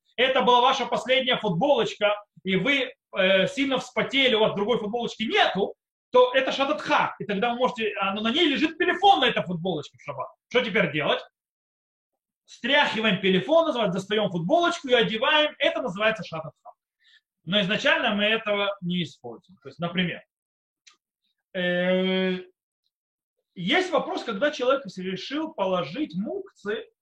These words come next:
на какую-то вещь не на весь шаббат, на часть шаббата. То есть, да, на временно. То есть, да, часть шаббата она будет там, а потом ее там, не знаю, придет кто-то нееврей заберет, например.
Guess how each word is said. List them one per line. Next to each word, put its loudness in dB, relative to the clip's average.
на -4
какую-то -6
вещь -4
не 2
на 2
весь -2
шаббат, -18
на 0
часть -2
шаббата. -18
То -16
есть, -14
да, -6
на -2
временно. -2
То -14
есть, -12
да, -4
часть -4
шаббата -4
она -4
будет -10
там, -4
а -2
потом -6
ее -8
там, -4
не -4
знаю, -6
придет -8
кто-то -12
нееврей -6
заберет, -20
например. -20